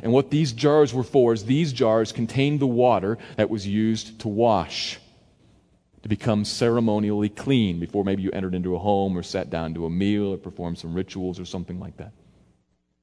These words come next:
So these jars are for, and Jesus is about to take these jars and renovate them, change them. "Fill them with water," he says.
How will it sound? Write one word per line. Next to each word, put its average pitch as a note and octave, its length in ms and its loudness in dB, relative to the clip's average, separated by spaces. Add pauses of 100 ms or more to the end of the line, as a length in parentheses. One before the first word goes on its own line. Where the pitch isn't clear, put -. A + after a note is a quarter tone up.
(640)
So A#2+ 100 -10
these B2 160 0
jars C#3 340 4
are A#2+ 60 -4
for, G2 260 -2
and F#2 100 -2
Jesus A#2 300 -2
is G#2+ 140 -8
about G#2 240 -2
to - 80 -16
take A#2+ 340 2 (180)
these D#3+ 560 2
jars C#2+ 680 -8 (1300)
and D#2+ 260 -8
renovate F2+ 480 -4
them, - 100 -20 (1300)
change F2+ 480 -4
them. D2+ 220 -16 (1500)
"Fill C#3 180 6
them A#2 100 2
with G#2+ 80 0
water," G2+ 300 0
he D#2+ 60 -8
says. - 420 -12